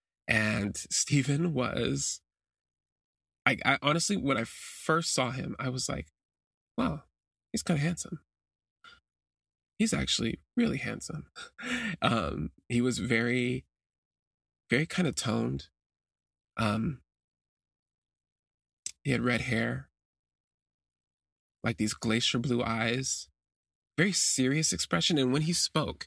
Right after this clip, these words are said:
I remember his speech was so confident and so almost drawn out and slow. Like, he was in no rush to use any of his words. And I was like, "Oh my gosh, his voice is kinda hypnotic." <laughs> And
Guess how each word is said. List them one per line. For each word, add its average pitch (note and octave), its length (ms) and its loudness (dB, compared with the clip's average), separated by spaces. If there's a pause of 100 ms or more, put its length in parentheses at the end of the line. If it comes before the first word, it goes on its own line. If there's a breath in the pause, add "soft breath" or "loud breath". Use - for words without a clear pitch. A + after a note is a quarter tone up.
(360 loud breath)
I - 80 0
remember B2 340 4
his A#2+ 200 0
speech - 520 0
was - 140 0
so A#2 400 2
confident - 640 -2 (420 loud breath)
and G#2+ 200 2
so A2+ 800 2 (480 loud breath)
almost A#2+ 540 2
drawn G#2+ 480 0
out G2+ 320 -2
and - 160 -4
slow. - 840 -2
Like, - 360 -6 (480 loud breath)
he A2+ 220 2
was G#2 260 0
in A2 260 2
no A#2 220 4
rush A#2+ 480 2
to A#2 140 0
use A2 320 2
any A#3+ 180 4
of G3+ 120 4
his F#3+ 160 0
words. E3+ 340 2
And D#3 120 -4
I C#3 60 -4
was B2+ 240 -2
like, A#2+ 260 -4 (520 loud breath)
"Oh - 140 4
my - 120 0
gosh, - 460 0
his G#2+ 140 -2
voice A2 180 -2
is - 100 0
kinda A2+ 180 -2
hypnotic." A2+ 640 0
<laughs> C4+ 380 0
And B2+ 340 2